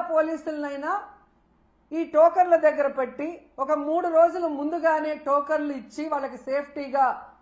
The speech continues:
పంపించుంటే ఈరోజు ఈ దుర్ఘటన జరుగుండేది కాదు. కానీ తొమ్మిదో తేదీ టోకన్లు ఇస్తామని చెప్పి అది ఎనిమిదవ తేదీ సాయంత్రానికే ప్రీపోన్ చేసి ఆరు,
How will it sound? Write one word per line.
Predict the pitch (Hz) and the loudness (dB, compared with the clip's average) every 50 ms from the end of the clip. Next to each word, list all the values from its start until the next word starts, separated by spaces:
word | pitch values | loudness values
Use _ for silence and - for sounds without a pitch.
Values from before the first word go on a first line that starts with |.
| _ _ _ _ _ _ _ _ _ _ _ _ _ - | _ _ _ _ _ _ _ _ _ _ _ _ _ -2
పంపించుంటే | 226 262 294 294 - 339 302 - 320 302 269 226 294 311 349 330 | -2 -2 -2 -4 -6 -6 -6 -4 -4 -6 -2 0 0 0 0 0
ఈరోజు | 294 277 285 294 285 294 | 0 0 0 0 0 -4
ఈ | 269 214 | -6 -4
దుర్ఘటన | 233 240 233 247 277 277 277 269 240 196 | -4 -4 -2 -2 -4 -4 -6 -8 -6 -6
జరుగుండేది | 233 233 240 233 247 233 220 233 220 190 - - | -6 -6 -6 -6 -8 -6 -6 -6 -6 -8 -6 -2
కాదు. | 202 202 185 165 - - _ _ _ _ _ _ _ _ _ _ _ _ _ _ _ _ - | -2 -2 -2 -4 -8 -18 _ _ _ _ _ _ _ _ _ _ _ _ _ _ _ _ 2
కానీ | 285 294 311 320 349 403 415 403 403 - - _ _ _ _ _ - | 4 4 6 4 2 -2 -4 -8 -12 -18 -20 _ _ _ _ _ 0
తొమ్మిదో | 285 294 302 339 370 370 359 359 349 349 | 0 0 0 0 4 8 10 10 10 8
తేదీ | 349 330 330 320 320 320 294 262 - - _ _ _ _ - | 6 4 4 4 4 0 -6 -6 -8 -14 _ _ _ _ -2
టోకన్లు | 254 285 294 294 330 320 311 294 | 0 0 2 2 2 2 2 0
ఇస్తామని | 285 - - - 302 294 285 285 262 240 - - | -6 -6 -2 0 0 0 0 -2 -6 -6 -6 -6
చెప్పి | 240 233 - - 285 330 392 403 - - _ _ _ _ - | -6 -6 -4 -4 -4 -4 -4 -6 -10 -18 _ _ _ _ 0
అది | 240 262 311 294 269 | 0 0 0 -2 -4
ఎనిమిదవ | 254 277 311 330 349 349 349 339 339 | -4 -4 0 4 6 6 6 6 4
తేదీ | 330 311 311 302 | 2 0 0 -2
సాయంత్రానికే | - 262 262 262 294 320 320 302 320 311 320 311 311 302 311 302 302 311 - | -2 0 0 0 0 0 0 2 2 2 2 0 0 0 0 0 0 -2 -8
ప్రీపోన్ | 226 262 302 302 302 311 311 302 277 240 262 | -8 -6 -6 -2 2 2 2 2 2 -2 -4
చేసి | 254 254 247 254 302 339 370 - - _ _ _ _ _ _ _ - - 202 226 262 | -4 -4 -4 -4 -8 -8 -8 -12 -18 _ _ _ _ _ _ _ -2 2 6 8 8
ఆరు, | 294 330 339 339 349 349 | 10 10 8 8 6 4